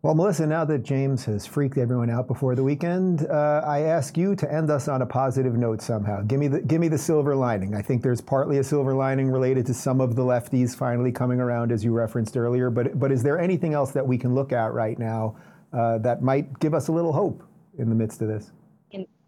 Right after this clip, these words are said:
Speaker 2: yes, uh, it, it looks like, you know, donors have been pulling their funding from Harvard and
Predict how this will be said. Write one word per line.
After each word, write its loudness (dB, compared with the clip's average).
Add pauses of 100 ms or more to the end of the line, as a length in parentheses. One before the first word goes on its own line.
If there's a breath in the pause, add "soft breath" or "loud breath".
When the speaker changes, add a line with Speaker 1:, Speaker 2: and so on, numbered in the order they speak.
(160)
Speaker 2:
yes, -4
uh, -4
it, -8
it -6
looks -6
like, -4
you -8
know, -2
donors 0
have -10
been -6
pulling -2
their -4
funding -2
from -8 (340 loud breath)
Harvard -2
and -6